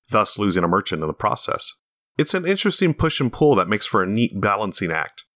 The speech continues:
Since all of the civilization cards have population costs, you're most efficient when cards require similar populations.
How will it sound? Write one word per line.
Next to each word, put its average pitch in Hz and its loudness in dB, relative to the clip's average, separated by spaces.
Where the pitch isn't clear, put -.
Since - 0
all 117 4
of 127 0
the 120 0
civilization 110 0
cards 98 -2
have 92 -4
population 98 0
costs, - -2
you're 147 4
most 160 0
efficient 147 0
when 104 0
cards 107 0
require 98 0
similar 104 2
populations. 90 -2